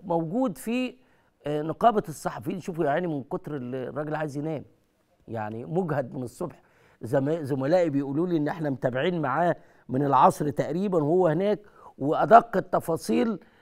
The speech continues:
آه، آه، أحمد يعقوب، آه، ملم بيها، لأنه بكرة بإذن الله هيكون موجود، أو النهاردة هيكون موجود معانا طول اليوم، وهيجيب لكم كل ال-، كل جديد في هذا الإطار.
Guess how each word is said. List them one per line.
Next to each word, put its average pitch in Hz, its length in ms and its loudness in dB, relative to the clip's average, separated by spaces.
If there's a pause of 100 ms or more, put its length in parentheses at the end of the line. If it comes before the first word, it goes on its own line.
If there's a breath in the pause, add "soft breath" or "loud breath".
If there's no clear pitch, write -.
(220 soft breath)
آه، 135 320 0
آه، 120 400 -2
أحمد 151 320 0
يعقوب، 135 540 -2
آه، 120 280 -2
ملم 170 520 2
بيها، 190 240 0
لأنه 175 400 -4 (300 soft breath)
بكرة 170 320 0
بإذن 160 320 -2
الله 156 180 2
هيكون 156 400 0
موجود، 147 540 0
أو 147 140 6
النهاردة 143 420 6
هيكون 160 240 0
موجود 139 320 0
معانا 143 400 -2 (340 soft breath)
طول 175 200 0
اليوم، 160 480 2 (280 soft breath)
وهيجيب 123 540 -2
لكم 147 300 -2
كل 156 320 -2
ال-، 110 520 -4
كل 135 280 -2
جديد 120 320 -6
في 120 120 -10
هذا 120 240 -4
الإطار. 98 340 -10